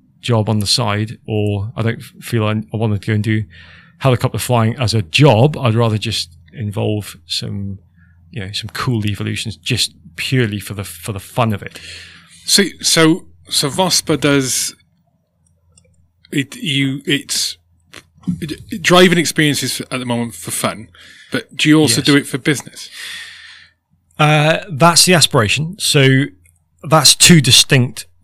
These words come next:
Speaker 1: training groups though, because, so the emphasis is on, for experienced day guys or for corporates, um, you wanna just take the best bits and, and make it fun. Yes, there's some challenge and intensity, but the emphasis for, uh, professional security guys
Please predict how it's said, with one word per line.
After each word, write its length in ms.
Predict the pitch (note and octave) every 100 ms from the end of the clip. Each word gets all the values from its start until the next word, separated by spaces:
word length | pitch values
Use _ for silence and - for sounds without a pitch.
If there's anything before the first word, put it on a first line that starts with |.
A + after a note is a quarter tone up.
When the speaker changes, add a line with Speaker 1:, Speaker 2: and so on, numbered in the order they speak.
| _
Speaker 1:
training 300 | - B2+ B2
groups 320 | G#2 G2+ -
though, 200 | - G2 G2+ _
because, 440 | A2+ - A2+ A2 G#2+
so 140 | -
the 140 | A#2
emphasis 580 | D3+ E3 - A#2+ G#2+ - - _
is 180 | C3 G#2+
on, 400 | B2 A#2 A2+ G#2 _ _ _ _ _ _
for 180 | - A2
experienced 540 | A2 - C#3 B2+ -
day 140 | A#2+
guys 260 | G#2+ A2+ G#2+
or 60 | G#2+
for 140 | -
corporates, 680 | - - C3 - A#2 - - _ _ _ -
um, 400 | A2 G#2+ G#2 - _ _ _ -
you 160 | B2
wanna 200 | B2 B2+
just 200 | A2 A#2
take 140 | - C3
the 60 |
best 260 | A2+ A2 -
bits 180 | A2+ - -
and, 220 | G#2+ G#2 - -
and 120 | A2+
make 220 | C3+ E3 E3
it 80 |
fun. 380 | - - A#2 A#2+ - - -
Yes, 260 | E3 D#3 -
there's 120 | C3
some 140 | B2
challenge 380 | A2 A2+ G#2+ F#2+
and 80 | G2+
intensity, 500 | G#2 G#2+ G#2 A2 G#2+ - - _ _ _
but 260 | C3 A#2+ - - - - _ -
the 160 | - B2+
emphasis 340 | C3+ - A#2
for, 540 | - A#2 A#2+ A2+ A2 F#2 _ _ _ -
uh, 160 | A#2 G2
professional 440 | F2 - B2 B2+
security 340 | - C3+ B2+
guys 320 | F#2+ G2+ C3